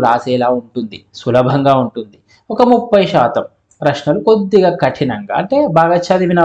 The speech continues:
వాళ్ళే చేయగలిగేలాగా ఉంటుంది. ఇక లఘు సమాధాన ప్రశ్నలు కానీ, వ్యాసరూప ప్రశ్నలు కానీ, ఎటువంటి ప్రశ్నలు అడగాలో ముందుగా నిర్ధారించుకొని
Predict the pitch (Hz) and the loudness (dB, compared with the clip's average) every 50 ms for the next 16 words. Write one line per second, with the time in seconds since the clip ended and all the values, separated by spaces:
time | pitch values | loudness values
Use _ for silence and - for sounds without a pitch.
0 | 160 156 151 147 147 151 185 196 - - 143 131 135 131 127 127 123 123 120 120 | 6 6 6 4 2 2 0 -2 -2 -2 -2 0 0 0 2 2 0 0 0 -2
1 | 120 117 113 104 107 107 - 233 - - - _ _ _ _ - 139 127 - - | 0 2 2 0 2 2 2 0 0 -4 -10 _ _ _ _ -4 -4 -4 -4 -6
2 | 95 - _ - - _ _ _ _ _ _ _ _ - 156 135 120 110 117 117 | -10 -12 _ -20 -20 _ _ _ _ _ _ _ _ 0 2 2 2 2 0 2
3 | 135 180 - 202 180 175 180 180 170 156 156 160 156 151 151 143 135 - - 139 | 0 0 2 2 2 2 2 2 2 4 2 2 2 2 0 -2 -4 -2 -4 -4
4 | 131 127 127 123 120 98 - _ _ _ _ _ _ _ _ _ _ _ _ 113 | -2 -2 -2 -2 -4 -6 -10 _ _ _ _ _ _ _ _ _ _ _ _ -4
5 | 117 113 123 151 165 - 196 190 196 196 196 190 196 202 - 170 156 - - - | 0 0 0 0 0 0 2 4 4 4 2 4 2 0 0 0 -4 -2 -4 -4
6 | 131 139 131 143 127 123 123 139 147 139 120 117 - _ _ _ _ _ _ _ | -4 -2 0 0 0 0 0 0 -2 -2 -2 -6 -10 _ _ _ _ _ _ _
7 | _ _ _ _ - 117 - 175 175 202 202 202 208 202 - - - 156 - - | _ _ _ _ -6 -2 0 2 4 4 4 4 2 2 0 0 2 0 -2 -2
8 | - - 190 190 185 175 151 147 147 139 143 135 135 143 170 240 277 302 302 294 | 0 0 2 2 4 2 4 2 2 2 4 2 4 4 2 2 0 -2 -6 -8
9 | _ _ _ _ _ _ _ _ _ _ _ _ _ - 143 139 156 175 202 208 | _ _ _ _ _ _ _ _ _ _ _ _ _ -2 0 2 4 6 6 6
10 | 226 233 220 196 160 135 127 127 147 185 185 190 190 170 156 151 - - 139 131 | 6 4 2 2 0 -2 -2 0 2 2 2 2 2 0 -4 -6 -6 -6 -4 -4
11 | 160 | -2